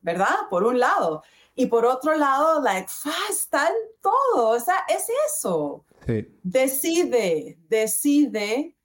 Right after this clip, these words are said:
Speaker 1: desde dónde te vas a nutrir, entendiendo que todo es nutrición. La medicina es veneno. El veneno es medicina. Las drogas son medicina y la medicina es una droga.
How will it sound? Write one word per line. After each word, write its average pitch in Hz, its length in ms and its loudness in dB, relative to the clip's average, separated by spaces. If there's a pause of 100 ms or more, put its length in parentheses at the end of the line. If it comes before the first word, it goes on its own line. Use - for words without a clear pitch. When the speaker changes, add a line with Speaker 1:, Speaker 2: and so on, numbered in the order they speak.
(160)
Speaker 1:
desde 190 520 0
dónde 285 760 2 (220)
te 196 140 0
vas 202 260 0
a 220 80 0
nutrir, 220 680 -4 (480)
entendiendo 226 840 0
que 190 140 -4
todo 262 500 0
es 247 160 -2
nutrición. 202 800 -2
La 170 140 0
medicina 240 840 -2
es 190 240 -4
veneno. 190 640 -2 (840)
El 202 180 0
veneno 196 380 2
es 247 60 0
medicina. 208 840 0 (320)
Las 208 260 0
drogas 254 460 2
son 269 200 0
medicina 269 640 2
y - 20 4
la 240 140 0
medicina 214 440 -4
es 262 120 -6
una 262 200 -2
droga. 240 520 -2